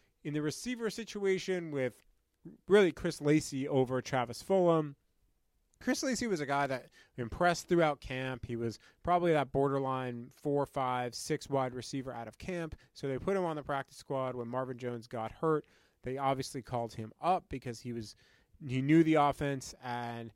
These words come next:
he was the next best option. And at this point, you're looking for developmental players more than vets, because playing, signing a ten-year vet at this point in the year when you're, there's no playoffs to play for just doesn't make much sense.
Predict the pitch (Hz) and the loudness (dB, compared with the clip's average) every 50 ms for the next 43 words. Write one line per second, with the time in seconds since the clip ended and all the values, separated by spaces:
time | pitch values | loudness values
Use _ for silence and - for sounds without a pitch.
0 | _ _ _ 143 143 131 135 139 135 131 131 - - 135 127 123 - - 131 127 | _ _ _ -6 -4 -4 -4 -4 -4 -6 -6 -6 -6 -6 -6 -6 -4 -2 0 0
1 | 123 117 - - 127 120 120 123 127 131 160 170 - - 185 165 151 147 139 139 | 0 0 -2 -6 -6 -4 -4 -6 -6 -6 -6 -6 -6 -4 -2 0 2 2 2 2
2 | 139 131 139 127 - - 131 123 117 117 117 120 117 123 143 160 190 233 240 214 | 0 -2 -4 -8 -8 -6 -6 -6 -4 -2 -2 -2 -2 -4 -6 -4 -2 0 2 2
3 | 175 147 - - 165 156 151 147 143 139 135 131 - - _ _ _ _ _ 143 | 0 0 0 0 0 2 2 2 2 0 0 -2 -4 -10 _ _ _ _ _ -2
4 | 147 160 180 180 165 147 151 139 123 113 110 110 139 143 139 123 110 - - - | 2 4 6 6 4 4 2 0 0 -2 0 2 4 4 4 2 0 -6 -10 -10
5 | - - - _ _ _ _ _ _ _ _ _ - 139 135 120 - - 143 135 | -12 -12 -14 _ _ _ _ _ _ _ _ _ -6 -4 -4 -4 -2 0 4 4
6 | 131 131 131 131 123 117 107 - - - - - _ _ _ _ _ _ _ _ | 4 4 4 2 0 -2 -4 -8 -12 -14 -16 -20 _ _ _ _ _ _ _ _
7 | _ _ _ _ - - - 170 175 175 170 165 160 151 151 - - - - 180 | _ _ _ _ -10 -6 -2 0 2 2 2 2 0 -2 -6 -10 -10 -8 -4 -4
8 | 180 175 165 151 143 131 - - 160 156 156 143 123 120 139 135 139 139 135 123 | -2 -2 -2 -2 -4 -4 -2 -2 0 0 0 0 2 2 2 2 2 2 -2 -4
9 | - - 139 127 - - 147 143 131 127 123 127 123 123 127 135 135 131 127 123 | -6 -4 -6 -6 -6 -6 -6 -6 -4 -4 -6 -6 -6 -4 -2 0 0 2 2 0
10 | 120 110 - _ _ _ _ _ _ _ - 127 131 127 123 123 123 123 113 120 | 0 -2 -4 _ _ _ _ _ _ _ -4 0 0 2 2 0 -2 -2 -2 -2
11 | 113 113 110 107 - - _ _ - 123 120 113 - 156 175 165 143 156 156 147 | -2 -2 -4 -6 -12 -18 _ _ -4 -2 -2 0 2 2 2 2 2 2 2 4
12 | 143 139 131 - - - - 143 127 120 - - 123 123 120 117 - - - - | 4 2 0 -2 -6 -6 -4 -2 -2 -2 -2 -2 0 0 0 -2 -4 -6 -6 -2
13 | - 135 120 117 127 131 127 117 110 - - 110 104 - - - - 156 143 131 | -2 -2 -2 -2 -4 -8 -8 -8 -8 -8 -8 -10 -10 -10 -12 -6 -2 0 0 0
14 | 123 117 - - | 0 -4 -8 -12